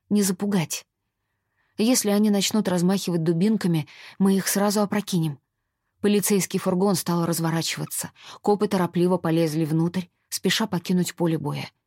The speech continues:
Вдалеке ревели сирены, над головой стрекотал вертолёт,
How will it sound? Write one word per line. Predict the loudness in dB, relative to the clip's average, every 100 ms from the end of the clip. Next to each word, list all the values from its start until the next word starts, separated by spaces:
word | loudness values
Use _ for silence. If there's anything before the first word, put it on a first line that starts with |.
| _ _ _ _ _ -2
Вдалеке | 2 4 4 0 2 2
ревели | 4 4 2 2
сирены, | 2 2 2 0 -4 -10 -20 -2
над | 0 2
головой | 2 2 4 4
стрекотал | 2 -2 -6 -4 0 0
вертолёт, | -2 -2 0 0 0